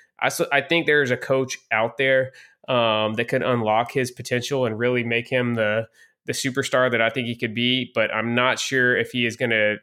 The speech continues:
have enough chances to last until he hooks up with that coach, 'cause it has been very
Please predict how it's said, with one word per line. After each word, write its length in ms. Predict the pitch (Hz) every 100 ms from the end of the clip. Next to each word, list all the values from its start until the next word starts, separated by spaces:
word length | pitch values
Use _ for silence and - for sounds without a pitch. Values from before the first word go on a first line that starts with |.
| -
have 160 | 120
enough 220 | 120 117 -
chances 440 | 120 117 117 113
to 120 | -
last 320 | 104 110 107 -
until 220 | 104 110
he 100 | 117
hooks 220 | 107 -
up 120 | 104
with 100 | 104
that 160 | 98 -
coach, 280 | 110 98 -
'cause 140 | 104
it 160 | 110 110
has 160 | 107
been 260 | 104 104 101
very 240 | 104 101